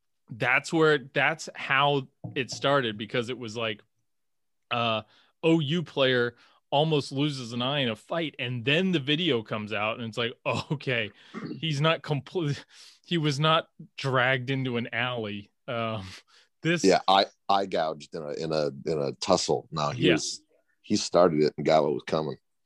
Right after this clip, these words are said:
Speaker 1: Yeah. So, uh, one, there's, uh, this was a couple rules here. Uh, one, uh, the cauliflower ear, huge red flag.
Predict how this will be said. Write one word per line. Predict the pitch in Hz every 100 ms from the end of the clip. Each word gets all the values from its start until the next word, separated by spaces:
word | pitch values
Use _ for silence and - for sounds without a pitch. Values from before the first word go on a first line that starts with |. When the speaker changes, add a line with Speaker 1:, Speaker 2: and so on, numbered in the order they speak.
| -
Speaker 1:
Yeah. | 127 107 - - - _ _ _ _ _ _ _ _ _ _ _ _ _
So, | - - - 226 220 196 151 _ _ _ _ -
uh, | 156 160
one, | - 135 147 165 214 233 - _ _
there's, | 170 180
uh, | 202 190
this | 170 180
was | 185
a | 175
couple | - 220 190
rules | 143 117 -
here. | 104 101 _ -
Uh, | 135 127
one, | 123 151 185 143 123 147 - _ _ _ _ _ _ _ -
uh, | 120
the | 120
cauliflower | 127 156 147 - 120 117
ear, | 110 110 131 _
huge | _ - 180 143
red | 120 101
flag. | 101 95 110